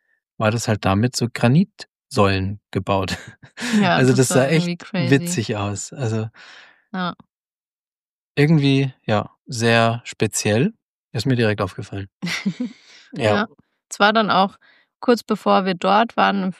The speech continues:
Speaker 2: ich weiß nicht, ein, zwei, drei Wochen vorher war da auch ein lokales Enduro-Rennen an dem Spot. Dementsprechend waren auch alle Trails eigentlich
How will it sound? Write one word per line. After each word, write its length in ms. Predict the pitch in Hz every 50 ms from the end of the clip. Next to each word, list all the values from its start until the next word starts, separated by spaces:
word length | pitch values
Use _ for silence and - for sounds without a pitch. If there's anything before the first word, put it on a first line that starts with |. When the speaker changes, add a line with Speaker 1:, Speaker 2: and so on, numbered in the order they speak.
| _ _ -
Speaker 2:
ich 100 | - -
weiß 200 | 180 170 170 160
nicht, 180 | 180 170 - -
ein, 160 | - 180 185
zwei, 180 | - - 185 185
drei 280 | 175 175 175 180 175
Wochen 240 | 185 185 - 196 180
vorher 340 | - - 202 202 214 208 185
war 160 | 185 185 190
da 140 | 180 185 160
auch 180 | - 180 170 -
ein 200 | 190 185 185 185
lokales 920 | 180 180 175 - - 190 185 185 185 185 185 185 180 - - - - - -
Enduro-Rennen 1300 | - - 185 185 175 220 226 240 247 254 254 240 233 233 233 226 226 226 220 - 220 226 220 233 233 226 214
an 160 | - - 208
dem 160 | 202 208 208 208
Spot. 300 | - - - - 208 208 - - _ - - - - - - _ _ _ _ _ _ -
Dementsprechend 720 | 190 185 185 180 185 - - - 185 185 175 190 180 175
waren 160 | 180 170 170 156
auch 100 | 165 -
alle 260 | - 175 175 175 175
Trails 380 | - - 185 185 190 190 -
eigentlich 420 | 208 - 175 175 180 170 - -